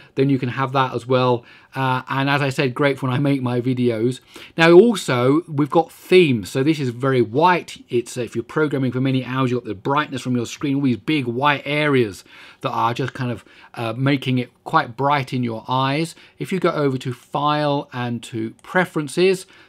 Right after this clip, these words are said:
then we can see that there is a theme section now. We can go to Arduino Dark,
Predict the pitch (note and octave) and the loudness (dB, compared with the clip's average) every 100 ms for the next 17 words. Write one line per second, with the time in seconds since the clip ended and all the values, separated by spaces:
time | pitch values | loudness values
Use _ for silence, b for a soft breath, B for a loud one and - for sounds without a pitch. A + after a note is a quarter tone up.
0 | b C3 C3+ C3 C3 B2+ - C#3 C3+ B2 | b -2 0 0 -2 -6 -2 -2 0 -2
1 | B2 B2 B2 B2 - A#3+ F#3 - C3 - | -2 0 -2 -4 0 2 2 -2 -6 -6
2 | A2 A2 D#3 G3+ D3 D3 C3 C3+ C3 B2 | -8 -4 -2 0 -2 -2 -4 -4 -4 -4
3 | C3 D#3 C3+ A#2 C3+ D#3 G#3+ - | -2 -2 0 0 2 2 2 -4